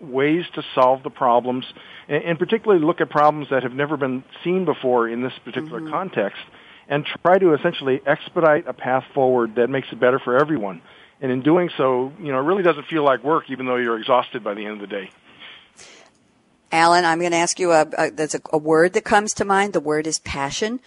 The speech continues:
Speaker 2: In order to do this job, do you need to be passionate about the pursuit of excellence, the pursuit of solutions, the pursuit of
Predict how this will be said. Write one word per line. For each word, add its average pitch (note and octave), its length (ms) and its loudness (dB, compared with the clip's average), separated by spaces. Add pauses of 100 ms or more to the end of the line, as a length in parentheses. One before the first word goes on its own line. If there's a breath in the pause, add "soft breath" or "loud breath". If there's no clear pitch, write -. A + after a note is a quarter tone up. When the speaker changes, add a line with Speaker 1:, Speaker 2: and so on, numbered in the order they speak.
(400 soft breath)
Speaker 2:
In F3 120 -2
order E3+ 280 0
to - 140 -4
do E3 260 -2
this D#3 280 0
job, C#3 380 -2
do D#3+ 100 -6
you D3+ 120 -4
need D#3 160 -4
to D3+ 80 -14
be D3 120 -6
passionate D#3+ 720 -4
about C#3+ 380 -2
the - 80 -10
pursuit D3 440 -8
of C#3+ 120 -6
excellence, C3+ 420 -8
the - 60 -18
pursuit D#3+ 400 -8
of D#3+ 80 -6
solutions, C#3 540 -8
the D3+ 80 -8
pursuit F3+ 420 -4
of D#3 160 2